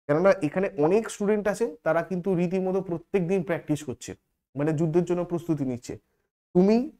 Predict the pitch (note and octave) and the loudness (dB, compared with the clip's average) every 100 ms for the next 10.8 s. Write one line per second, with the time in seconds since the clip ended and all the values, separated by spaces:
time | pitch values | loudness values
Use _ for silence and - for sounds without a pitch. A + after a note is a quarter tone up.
0 | _ _ - G3+ G#3 E3+ D#3+ G3 A#3 A3+ | _ _ 0 2 2 2 2 4 4 4
1 | G#3+ G3+ G#3 F#3+ F3 F#3+ - D3 - A#2+ | -2 -2 -2 0 0 -2 -2 -4 -2 -4
2 | A2+ A2+ A2 - _ _ - D#3 G#3 G3+ | -4 -8 -12 -16 _ _ -12 -4 -2 0
3 | F#3+ F#3 G#3+ F#3+ F#3 G3 G#3 G#3 G#3 G3+ | 0 0 2 4 4 4 2 0 -2 -2
4 | G3+ - G3 - F#3+ F3+ - F#3 E3 D#3 | -4 2 2 4 2 2 2 0 0 -2
5 | D#3+ D#3 _ _ _ _ _ _ - D3 | -6 -6 _ _ _ _ _ _ -2 0
6 | D#3+ F3+ F3+ E3 E3+ F3 E3+ D#3+ D3+ E3+ | 2 2 4 6 6 6 4 0 0 -2
7 | E3+ C#3 D3 F3 E3 D#3 D3 - D3+ _ | 0 0 -2 -2 -4 -4 -4 -6 -10 _
8 | _ _ - A#3+ A3 - F3+ F#3+ A#3+ A3+ | _ _ -2 2 2 2 2 2 2 0
9 | G3+ G#3+ G#3 G3 C#3+ - - D#3+ F#3+ G3 | 0 -2 -2 -4 -4 -4 -4 -2 -2 -2
10 | G#3 G3+ G#3 F#3+ E3 D#3+ F3 F3 | -6 -4 -6 -6 -4 -4 -4 -4